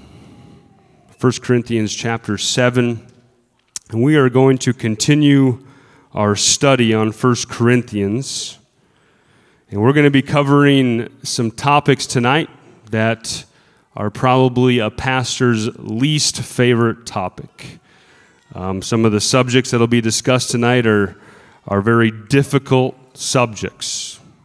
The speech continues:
very delicate, um, subjects, but thank God that we have direction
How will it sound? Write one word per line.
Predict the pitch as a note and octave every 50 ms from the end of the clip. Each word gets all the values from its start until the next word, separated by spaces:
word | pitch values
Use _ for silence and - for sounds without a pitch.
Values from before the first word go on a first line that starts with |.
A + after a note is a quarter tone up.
| _ _ _ _ _ _ _ _ _ -
very | G#2 G#2+ A2 A2+ A2 G#2
delicate, | G#2 G#2 - C3+ C3 C3+ C3+ C3 B2+ - C3 A#2+ A#2+ - - - - - _ _ _ _ _ _ _ _ _ _ _ -
um, | - G2 F#2+ G2 G2 G2 G2 G2 A2 -
subjects, | - - - - - C#3+ C#3 C3+ B2 G#2 A2 G#2 G2+ - - -
but | - - A2 G#2+ G#2+ - - - _ _ _ _ - - _ _ _ _ _ -
thank | - - C#3+ D3 D#3 D3+ C#3 A#2+
God | C3 C#3 D3 D3+ C#3+ B2 A#2+ A#2+ B2 C3+ B2 - - - - _ _
that | - A2+ A2
we | A2 A2+ B2 B2 B2+ A#2
have | A#2 A#2+ A#2+ A#2 A#2 A2+ G#2+ A2 A2 G#2
direction | - A#2 A2+ A2+ A#2+ C3 C3+ - - - - D3 C3 B2+ B2+ B2+ C3 A#2+